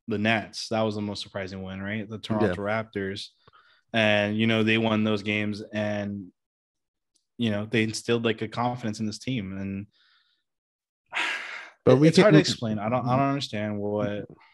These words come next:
Speaker 2: Yeah, we came back from twenty-five against the Nuggets last year. We, we beat the really good Warriors team with Steph Curry. Like, we, we, we won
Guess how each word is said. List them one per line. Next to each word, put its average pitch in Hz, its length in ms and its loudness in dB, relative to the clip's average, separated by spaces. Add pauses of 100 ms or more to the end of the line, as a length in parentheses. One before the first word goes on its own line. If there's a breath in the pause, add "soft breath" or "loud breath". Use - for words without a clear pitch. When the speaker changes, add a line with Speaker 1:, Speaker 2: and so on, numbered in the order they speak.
Speaker 2:
Yeah, - 260 -6
we 120 120 2
came 160 200 8
back 151 160 8
from 135 100 4
twenty-five 123 460 8
against 117 220 4
the 107 80 4
Nuggets 104 460 2
last 104 300 4
year. 104 240 4
We, 98 320 2 (540 soft breath)
we 113 160 4
beat 117 300 2
the 117 220 4 (300)
really 113 400 6
good 113 180 6
Warriors 104 580 6
team 104 380 2
with 92 140 0
Steph - 280 2
Curry. 90 400 2
Like, 104 260 2
we, 107 420 0
we, 107 480 0
we 107 160 0
won 117 440 2